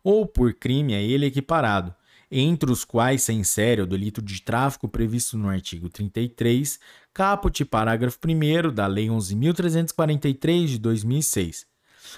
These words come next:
afastando-se a referida vedação na hipótese de aplicação da causa de diminuição prevista no artigo trinta e três, parágrafo quarto da mesma lei,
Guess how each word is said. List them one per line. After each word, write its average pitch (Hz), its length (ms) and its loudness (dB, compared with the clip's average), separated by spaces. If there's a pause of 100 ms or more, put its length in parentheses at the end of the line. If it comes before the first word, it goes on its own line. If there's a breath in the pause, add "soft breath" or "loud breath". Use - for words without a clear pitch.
(120 loud breath)
afastando-se 127 920 0
a 110 60 4
referida 139 580 0
vedação 143 640 2
na 101 140 0
hipótese 117 400 0
de 120 80 0
aplicação 110 560 -2
da 120 100 0
causa 160 280 0
de 156 60 0
diminuição 120 520 0
prevista 160 640 -2 (340 loud breath)
no 127 100 0
artigo 120 400 0
trinta 113 280 -4
e 110 80 0
três, 147 400 2
parágrafo 113 560 -4
quarto 135 440 0
da 110 120 -2
mesma 165 320 0
lei, 82 180 -4